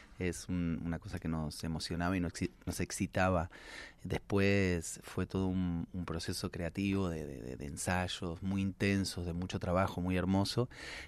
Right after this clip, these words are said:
Y siempre estuvo esto de, de llegar aquí, de traerla aquí, porque amamos a Madrid, por toda la historia que tenemos con, con las obras y demás, porque Santiago es de aquí, digamos, había un, era, es un,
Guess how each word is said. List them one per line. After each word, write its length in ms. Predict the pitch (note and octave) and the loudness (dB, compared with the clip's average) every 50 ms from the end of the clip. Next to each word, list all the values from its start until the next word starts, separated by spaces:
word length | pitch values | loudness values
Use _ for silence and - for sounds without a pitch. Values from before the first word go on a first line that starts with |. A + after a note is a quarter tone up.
| - - - - | -14 -12 -8 -4
Y 220 | B2+ A#2 A#2 A#2 | -4 -2 -2 -2
siempre 320 | - - C#3+ D3 C#3+ C#3+ | 0 0 0 0 0 -2
estuvo 580 | B2+ - - C#3 C3+ C#3 C#3 B2+ B2+ A#2 G#2+ G#2 | -2 0 2 4 4 6 6 6 6 6 6 4
esto 400 | G2 - G#2+ - - - C3 A#2+ | 2 0 -2 -4 -2 0 2 2
de, 380 | A2 G2+ F#2+ F2+ F2 E2+ E2 E2 | 2 2 0 0 -2 -4 -4 -4
de 240 | E2+ E2+ E2+ E2 | -4 -4 -4 -6
llegar 320 | D#2+ - - F2 F2+ F#2+ F#2+ | -6 -6 -6 -4 -2 -2 -2
aquí, 320 | F2+ - - D3 D3 A#2+ | -2 0 2 4 4 6
de 100 | G#2 F#2 | 4 4
traerla 340 | E2+ - F2+ F2+ F#2+ G#2 F#2 | 2 2 0 0 0 0 0
aquí, 440 | F2 - - C3+ D3+ C3 A2+ G2+ - - - - F#2 - - - - | -2 0 0 2 4 6 4 4 2 -2 -8 -8 -8 -8 -8 -8 -6
porque 360 | D#2+ D2 - - - - D#2+ | -6 -6 -6 -6 -6 -4 -4
amamos 460 | C#2+ D2 D#2+ F2+ F2+ F2+ F2 F2 - | -4 -2 -2 0 0 0 -2 -4 -6
a 40 | E2 | -6
Madrid, 440 | D#2+ D2 D2+ D#2+ F2 F2+ F#2 F#2 F2+ | -6 -4 -4 -4 -2 -2 -2 -2 -2
por 180 | - - E2 D#2+ | -4 -6 -8 -6
toda 180 | - F2 F2 | -4 -2 -2
la 60 | E2 E2 | -2 -4
historia 560 | - - - F2+ F2 E2+ E2 E2+ D#2+ D2 E2 | -6 -4 -4 -2 -2 -2 -2 -2 -2 -4 -6
que 120 | - F2 | -8 -8
tenemos 400 | - F2+ E2 E2+ F2 F2 E2+ D#2+ | -6 -4 -4 -2 -2 -2 -4 -6
con, 360 | - E2 D#2+ D#2 C#2+ C2+ C#2 | -8 -8 -8 -8 -8 -10 -12
con 180 | - - - D#2+ | -12 -12 -12 -12
las 180 | E2+ - - - | -12 -10 -4 -2
obras 500 | F#2 F#2+ F#2+ F#2 F2 F2 F#2 F2 - - | 0 2 2 2 0 0 -4 -6 -6 -6
y 40 | |
demás, 420 | E2 E2+ F2 F2+ F#2+ G2 A2 - - - - - - - - - - - | -6 -4 -2 -2 -2 -2 -2 -4 -8 -14 -16 -16 -18 -18 -20 -20 -16 -14
porque 180 | - - - - | -14 -12 -10 -10
Santiago 560 | - - - - - - F2 E2 E2 E2 D#2+ | -8 -8 -8 -8 -6 -6 -4 -2 -2 -2 -2
es 100 | - - | -4 -4
de 40 | - | -6
aquí, 380 | - - - G#2+ A2 G#2+ G#2 F2+ | -6 -2 0 2 4 4 4 4
digamos, 360 | F2 E2+ E2+ E2 E2+ F2 - | 4 2 0 -2 -4 -4 -4
había 220 | E2+ F2 G2 G#2+ | -2 0 0 2
un, 300 | A2 G#2 F#2+ F#2 F2+ - - - | 2 2 2 2 0 -2 -6 -8
era, 180 | - E2 D#2+ | -8 -6 -4
es 220 | E2 F2 - - - | -4 -4 -6 -6 -6
un, 200 | F#2+ F2+ - | -6 -6 -6